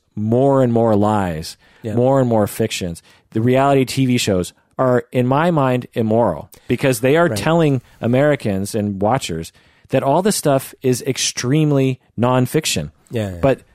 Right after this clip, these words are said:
Speaker 1: there are reality T V shows that are extremely fiction, and they'll come out, you know, there'll be
Speaker 2: Yeah.
Speaker 1: exposés, and they'll show, like, the whole thing is scripted and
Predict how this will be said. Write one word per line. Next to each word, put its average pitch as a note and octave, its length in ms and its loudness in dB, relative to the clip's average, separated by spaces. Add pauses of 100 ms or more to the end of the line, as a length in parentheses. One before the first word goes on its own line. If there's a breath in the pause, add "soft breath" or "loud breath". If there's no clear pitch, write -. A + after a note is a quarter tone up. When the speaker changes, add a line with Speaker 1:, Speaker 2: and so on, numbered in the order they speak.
Speaker 1:
there D#3+ 260 2
are D#3+ 380 2 (320 soft breath)
reality E3 320 2
T D3+ 180 -2
V F3 120 0
shows B2 280 2
that C3 220 2
are C3+ 340 0 (160)
extremely E3 800 0
fiction, G2+ 640 -4
and B2 160 0
they'll B2+ 100 4
come D3 260 -2
out, C#3 260 0
you C#3+ 80 0
know, B2+ 80 2
there'll A#2 100 2
be A#2+ 100 0
Speaker 2:
Yeah. B2 120 0
Speaker 1:
exposés, A#2+ 640 -2
and A2 100 -2
they'll G#2+ 80 0
show, A#2+ 260 2
like, A2 160 0
the A2 80 -2
whole D#3 180 2
thing C3 260 -2
is - 120 -6
scripted C#3+ 500 -2
and G2 140 -6